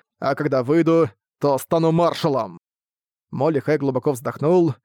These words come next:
его взгляд застыл, а он посмотрел вдаль и улыбнулся.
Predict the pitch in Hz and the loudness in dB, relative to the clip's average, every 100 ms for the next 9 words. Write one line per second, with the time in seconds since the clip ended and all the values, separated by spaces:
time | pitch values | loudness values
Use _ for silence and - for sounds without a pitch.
0 | _ _ _ _ _ - 131 190 202 135 | _ _ _ _ _ -4 -2 0 -2 -2
1 | 139 143 - 202 190 147 - _ _ _ | -4 -4 -2 2 2 0 -4 _ _ _
2 | - 170 170 127 143 131 233 135 123 151 | -2 -2 -2 -4 -2 0 0 -2 0 2
3 | 139 131 123 131 107 - - - | 2 2 0 -2 -4 -8 -12 -14